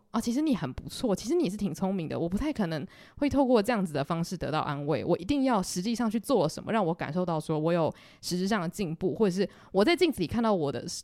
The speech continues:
脸的时候，我感到的满意度提升了，我才可以真的确认说，“啊，我是在变好的路上。”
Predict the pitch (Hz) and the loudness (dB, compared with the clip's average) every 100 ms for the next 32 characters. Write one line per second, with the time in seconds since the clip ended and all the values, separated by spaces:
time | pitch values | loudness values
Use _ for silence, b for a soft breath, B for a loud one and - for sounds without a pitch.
0 | _ 175 180 151 165 180 208 175 - 180 | _ 0 0 0 -2 0 2 2 2 2
1 | 185 175 202 240 185 165 143 214 214 165 | 2 0 2 2 2 0 -4 -2 -2 -2
2 | - 165 170 185 175 135 - 160 190 156 | -4 -8 -4 -2 -2 -4 -6 -6 -6 -4
3 | 175 143 220 175 165 170 185 156 147 196 | -4 -2 -2 0 -2 -2 -4 -6 -6 -4
4 | 196 - 214 - - 160 156 - - | -4 -2 -4 -4 -8 -8 -8 -10 -12